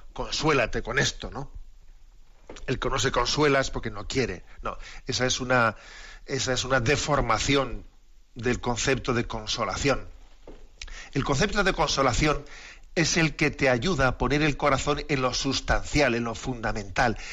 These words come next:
Es como decir, "Mira, el tesoro principal lo tienes, no lo has perdido.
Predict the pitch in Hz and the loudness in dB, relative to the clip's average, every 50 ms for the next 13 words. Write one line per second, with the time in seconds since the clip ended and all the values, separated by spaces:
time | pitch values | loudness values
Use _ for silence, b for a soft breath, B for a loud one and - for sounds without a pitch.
0 | B B B - 165 139 - - - 160 107 135 135 131 143 135 131 123 123 117 | B B B -4 -4 -2 0 2 4 4 4 4 4 4 4 4 4 4 4 2
1 | 107 - - 135 127 - - 214 220 220 202 - 190 170 160 143 - 156 139 - | 0 0 0 2 2 2 2 4 4 4 2 2 2 2 2 2 0 0 2 4
2 | 185 185 190 185 - - 127 123 120 127 117 - - 147 156 135 117 104 101 95 | 4 4 2 2 -2 -4 -4 -2 -2 -2 -2 0 0 2 2 2 0 -2 -8 -10
3 | - - - B B B B B B B B - 131 131 156 185 202 180 170 170 | -10 -10 -8 B B B B B B B B -12 -4 0 2 4 4 6 6 4
4 | 160 175 165 - - - 139 131 131 110 120 147 139 98 95 87 - | 4 4 2 0 0 0 0 2 2 2 4 4 4 2 0 -6 -10